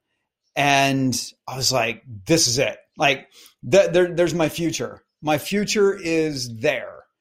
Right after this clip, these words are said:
And, uh, and I ended up dropping out of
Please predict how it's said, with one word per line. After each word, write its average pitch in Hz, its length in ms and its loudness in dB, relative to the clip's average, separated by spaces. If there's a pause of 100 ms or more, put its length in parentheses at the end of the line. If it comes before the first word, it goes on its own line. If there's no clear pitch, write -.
(460)
And, 143 560 -2 (240)
uh, 143 220 -4
and 160 160 -2
I 156 80 -2
ended 170 180 -4
up 165 140 -2
dropping 160 420 -2
out 156 300 -2
of 143 480 -4